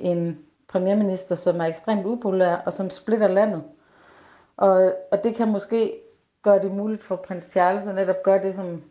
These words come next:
kongehuset jo egentlig er <laughs> sat i verden for, nemlig at samle nationen. Så måske på, på baggrund af, øhm, at, at de, øhm, altså, at den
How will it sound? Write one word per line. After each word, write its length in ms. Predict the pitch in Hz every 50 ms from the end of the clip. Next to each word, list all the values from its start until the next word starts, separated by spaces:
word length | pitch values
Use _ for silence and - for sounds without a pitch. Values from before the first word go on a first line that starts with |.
| _ _ _ _ _ _
kongehuset 720 | - 190 180 196 202 202 202 175 170 - - 165 160 160 160
jo 140 | 156 - - -
egentlig 460 | 202 190 170 160 160 160 156 147 - - _ _ _ -
er 200 | 156 147 143 147 - 190 175
<laughs> 160 | - - 175
sat 220 | 175 180 160 165 165
i 60 | 160
verden 360 | 170 170 180 190 190 190 170
for, 320 | 170 165 160 160 165 - - - - - - _ _ -
nemlig 300 | 185 185 190 202 202 185
at 120 | 180 185
samle 360 | - 170 165 185 202 196 185
nationen. 520 | 175 170 170 - 196 196 175 170 156 143 147 - - _ _ _ _ - - - _ _
Så 120 | - 196 190
måske 520 | 196 196 185 - - 247 254 233 - - - _ _ _ _ _ -
på, 240 | - 208 180 - - -
på 100 | 208 202
baggrund 640 | - 185 180 214 240 - - - 190 185 185 185 - -
af, 360 | - 170 170 165 165 165 165 160 160
øhm, 260 | 160 165 165 160 151 - - - _ _ _ _ _ -
at, 240 | 170 175 175 - - -
at 260 | - 185 180 - -
de, 200 | 208 214 214 214
øhm, 760 | 208 185 175 170 165 165 160 160 160 160 156 156 156 147 151 - _ - - - _ _ _ _ _ -
altså, 180 | - 180 180 170
at 120 | 170 175
den 240 | 202 196 190 143 -